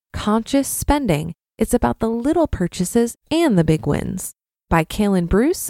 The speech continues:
of freedom sprout dot com. Welcome to another Sunday edition of Optimal Finance Daily. I'm your host and personal finance enthusiast, Diana Merriam. This is the show where I narrate posts from thought leaders in personal finance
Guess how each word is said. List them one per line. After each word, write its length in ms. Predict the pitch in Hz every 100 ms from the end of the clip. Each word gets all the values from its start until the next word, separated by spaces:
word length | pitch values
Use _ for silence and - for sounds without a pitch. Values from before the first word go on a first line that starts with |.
| -
of 140 | 156
freedom 440 | - - 254 294
sprout 440 | 285 - 226 226 -
dot 180 | 214 -
com. 460 | 170 151 - 170 - _ _ _ _ _ -
Welcome 360 | 226 285 311
to 160 | 285 277
another 300 | 269 262 254
Sunday 480 | - - 269 277 285
edition 440 | 262 269 - 285
of 200 | - 180 -
Optimal 400 | 180 - 185 180
Finance 500 | - 185 180 180 180
Daily. 400 | - 190 226 240 233 _ _
I'm 220 | 302 320 277
your 160 | 196
host 400 | 208 320 311 -
and 340 | - 370 370 -
personal 460 | - 175 - 165
finance 460 | 165 190 202 202 196
enthusiast, 800 | 185 233 277 302 262 277 - - _
Diana 300 | 170 156 151
Merriam. 540 | 147 151 214 165 156 - _ _ _ _ _
This 220 | 294 320 -
is 140 | 277
the 80 | 294
show 320 | - 302 294
where 160 | 277 269
I 100 | 269
narrate 540 | 233 254 269 262 -
posts 340 | - 247 262
from 180 | - 262
thought 320 | 233 202 254
leaders 400 | 196 - 127 -
in 140 | - 165
personal 380 | - 208 196 180
finance 520 | - 233 269 277